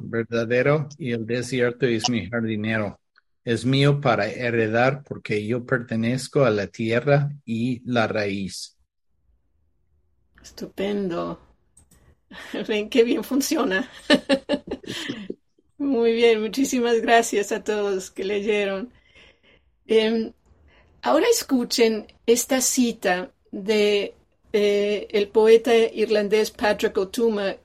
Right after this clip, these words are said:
Speaker 2: eh, que él fue el que, eh, gracias a él conocí este poema, y dice, "Lo que vemos en este poema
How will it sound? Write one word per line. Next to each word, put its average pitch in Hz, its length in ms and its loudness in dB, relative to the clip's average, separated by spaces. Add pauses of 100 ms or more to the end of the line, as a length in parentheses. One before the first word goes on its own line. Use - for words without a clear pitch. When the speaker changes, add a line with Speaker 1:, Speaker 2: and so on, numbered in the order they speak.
Speaker 2:
eh, - 200 -14
que 196 200 2
él 220 120 0
fue 226 240 4
el 190 120 -2
que, 196 400 -4 (100)
eh, 180 400 -6 (540)
gracias 196 420 -2
a 190 60 -2
él 185 160 -4
conocí 190 500 -4
este 185 240 -4
poema, 190 600 -4 (840)
y 202 120 0
dice, 190 560 -2 (500)
"Lo 233 160 4
que 254 120 4
vemos 311 320 4
en 277 120 6
este 269 260 4
poema 214 640 0